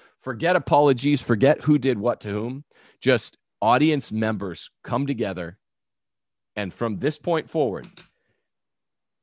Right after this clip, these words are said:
don't unsubscribe. Just tell your guy, if you're a Taylor Marshall fan, if you're a Church Militant fan, if you're a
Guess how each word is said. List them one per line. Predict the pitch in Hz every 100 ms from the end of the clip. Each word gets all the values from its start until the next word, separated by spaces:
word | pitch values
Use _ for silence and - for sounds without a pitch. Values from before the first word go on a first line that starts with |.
| _ _ _ _ _ _
don't | 202 208 -
unsubscribe. | 107 - 85 - 80 73 143 - _ _
Just | - 156
tell | - 185 196
your | 160
guy, | 101 87 - - -
if | -
you're | 131
a |
Taylor | 156 143 143
Marshall | 147 160 -
fan, | 95 95
if | 87
you're | 123
a | 131
Church | - 143 135
Militant | 165 160 - 98
fan, | - 92
if | 87 95
you're | 117
a | 127